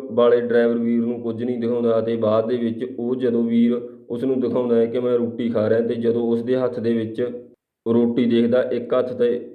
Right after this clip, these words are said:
ਵਿੱਚ ਤਾਂ ਸੁੱਕੀ ਰੋਟੀ ਅਤੇ ਪਿਆਜ਼ ਸੀ ਤੇ ਦੂਸਰੇ ਹੱਥ ਦੇ ਵਿੱਚ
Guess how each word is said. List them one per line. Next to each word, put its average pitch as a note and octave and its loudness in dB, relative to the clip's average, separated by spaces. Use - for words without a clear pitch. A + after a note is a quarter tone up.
ਵਿੱਚ A#2 -4
ਤਾਂ A#2+ 0
ਸੁੱਕੀ A#2+ -4
ਰੋਟੀ A#2 0
ਅਤੇ A2+ 0
ਪਿਆਜ਼ G#2+ 2
ਸੀ A#2+ -6
ਤੇ A#2+ -2
ਦੂਸਰੇ A2 -2
ਹੱਥ A#2+ -4
ਦੇ A2 0
ਵਿੱਚ A2 -2